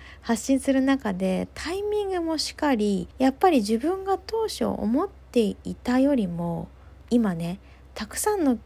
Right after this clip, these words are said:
人に聞いていただけてるなっていう実感が少しだけあるんですね。そこで内容の見直しだったりとか、自分が発信しているものを受け取ってもらえるチャンス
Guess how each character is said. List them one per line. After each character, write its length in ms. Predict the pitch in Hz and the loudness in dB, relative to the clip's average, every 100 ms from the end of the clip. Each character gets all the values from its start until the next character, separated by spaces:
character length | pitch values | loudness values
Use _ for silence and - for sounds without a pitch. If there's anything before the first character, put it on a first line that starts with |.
| - | -14
人 200 | - 247 | -4 0
に 140 | 208 196 | 0 0
聞 200 | - 285 | -2 -2
い 60 | |
て 200 | 277 294 | 0 2
い 80 | 277 | 2
た 120 | 294 | 2
だ 140 | 285 285 | 2 0
け 220 | 294 285 | 0 0
て 120 | 302 | 2
る 140 | 294 | 2
な 160 | 294 311 | 2 0
っ 40 | |
て 200 | 311 - | -2 -2
い 240 | 196 180 170 | -2 0 -2
う 60 | |
実 240 | 170 190 - | -2 -4 0
感 260 | 269 254 | 2 2
が 220 | 254 240 - - - - | 4 2 0 -8 -20 -10
少 340 | - - 359 | -8 0 2
し 140 | 330 - | 4 4
だ 120 | 320 | 4
け 200 | 302 294 | 4 0
あ 100 | - | 2
る 120 | 254 196 | 2 0
ん 40 | |
で 100 | 160 | -4
す 140 | - - | -12 -10
ね。 260 | 180 175 - - | -8 -8 -12 -16
そ 180 | - 247 | -8 -6
こ 180 | - 294 | -2 0
で 220 | 370 403 | 0 0
内 280 | 247 240 240 | 2 4 4
容 160 | 247 247 | 4 2
の 100 | 240 | 2
見 180 | 226 | 2
直 220 | 226 233 233 | 0 0 -2
し 120 | 226 | -2
だ 100 | 240 | -2
っ 80 | 233 | -2
た 140 | - | -6
り 140 | 185 170 | -8 -8
と 120 | - | -12
か、 580 | - - 247 254 247 208 - - - | -16 -2 2 4 4 0 -4 -14 -6
自 140 | 214 | -2
分 160 | 269 349 | 0 0
が 100 | 330 | -2
発 220 | 320 - | -2 -2
信 160 | 330 | -2
し 60 | 311 | -4
て 180 | - 311 | -2 0
い 20 | |
る 60 | 302 | 2
も 140 | 302 | 2
の 120 | 285 | 2
を 40 | 214 | 2
受 80 | 196 | 0
け 80 | |
取 120 | 262 311 | -2 -2
っ 60 | |
て 120 | - | -2
も 180 | 226 208 | -2 0
ら 80 | 196 | -2
え 60 | 185 | -2
る 100 | 180 | -4
チ 160 | - | -2
ャ 60 | 240 | 0
ン 100 | 226 | 0
ス 340 | - 170 - | -2 -4 -8